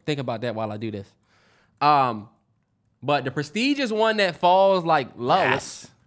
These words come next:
Speaker 1: People start putting that joint lower than I think it should be. It's one of his best movies. It's Christopher Nolan and magic. That's all I'ma say.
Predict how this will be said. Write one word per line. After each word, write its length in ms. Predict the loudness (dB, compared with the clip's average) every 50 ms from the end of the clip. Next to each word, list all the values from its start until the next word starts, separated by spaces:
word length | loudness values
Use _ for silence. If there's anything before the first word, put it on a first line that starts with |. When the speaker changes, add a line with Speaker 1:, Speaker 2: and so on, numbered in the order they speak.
| _ _ _
Speaker 1:
People 240 | -6 -6 -2 -2 -2
start 520 | 0 4 6 6 6 4 2 -6 _ _
putting 260 | -6 -4 -4 -4 -2 -4
that 160 | -4 -4 -4
joint 320 | -4 -4 -4 -4 -4 -6 -10 _ _ _ _ _ _ _ _ -6
lower 400 | 0 4 4 4 4 4 2 0
than 160 | 0 -4 -8 -6 -4
I 240 | 0 0 0 0
think 360 | -2 -2 -2 -2 -2 -2 -6 -12 _ _ _ -4
it 160 | -4 -4 -4
should 320 | -4 -8 -6 -6 -6 -6
be. 220 | -8 -10 -10 -10 -8
It's 160 | -10 -10 -8 -8
one 140 | -8 -6
of 60 | -6 -8
his 120 | -8 -10
best 280 | -4 -2 -2 -2 -2 -6
movies. 520 | -8 -8 -8 -8 -8 -8 -10 -10 -14 -20 _ _ _ _ _ _ _ _ -6
It's 160 | -6 -6 -6
Christopher 400 | -4 -2 -2 -2 -2 -4 -8 -4
Nolan 640 | 0 2 2 2 2 2 2 0 -2 -4 -6 -10 -16 _ _ _ _ -6
and 220 | -4 -4 -4 -2
magic. 460 | -2 -2 -2 -2 -4 -8 -14 -18 -20 _ _ _ _ _ _ _ _ _ _ _ _
That's 240 | -2 -2 -2 0 0
all 180 | 0 0 0 0
I'ma 120 | -2 -6 -6
say. 400 | -6 -6 -6 -6 -6 -8 -12